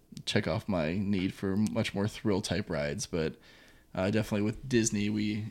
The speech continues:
enjoy the magic. We enjoy the theme part of the theme parks, and we, we do enjoy, like, everything Disney. So I think overall, we're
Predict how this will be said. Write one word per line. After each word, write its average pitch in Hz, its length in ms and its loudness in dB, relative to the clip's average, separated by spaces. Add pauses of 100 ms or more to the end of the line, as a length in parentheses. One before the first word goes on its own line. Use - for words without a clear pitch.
enjoy 107 380 0
the 98 80 -2
magic. 90 440 -4
We 98 100 0
enjoy 87 640 -2 (280)
the 101 200 -2
theme 92 760 2
part 92 240 0
of 98 120 -4
the 90 100 -2
theme 92 260 -4
parks, - 420 -6
and 95 80 -4
we, 92 520 -4 (160)
we 127 120 2
do 107 160 4
enjoy, 98 240 -2
like, 95 180 -4
everything 98 360 -2
Disney. 87 360 -4
So 82 220 -6
I 92 60 -4
think - 320 -8 (480)
overall, 104 640 0 (300)
we're 95 320 -4